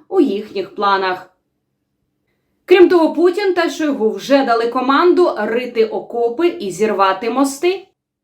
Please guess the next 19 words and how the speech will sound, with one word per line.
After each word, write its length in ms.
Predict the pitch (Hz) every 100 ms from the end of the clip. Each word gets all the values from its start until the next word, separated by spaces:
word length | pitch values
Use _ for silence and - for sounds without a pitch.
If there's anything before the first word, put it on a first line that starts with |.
| _ _ _ _ _ -
Телеграм-канали 880 | 370 370 330 294 269 302 269 214 214
публікують 540 | 226 220 226 220 214
карту, 460 | 240 269 294 233 220
де 160 | 220
чітко 480 | 220 214 180 - 202
видно, 500 | 202 240 240 330 349
які 360 | 214 220 220 220
напрямки 800 | 208 214 214 277 320 320 359 -
будуть 400 | 175 190 190 240 -
обрізані 800 | 214 196 202 202 214 214 214 - _
і 100 | 311
які 280 | 311 302 277
мости 540 | 233 220 - 302 269
будуть 280 | 202 196 196
зруйновані, 720 | 156 214 202 208 320 254 208
аби 220 | 190 180 202
не 140 | 196
дати 360 | 175 202 214 339
вагнерівцям 880 | 262 247 262 277 277 285 269 269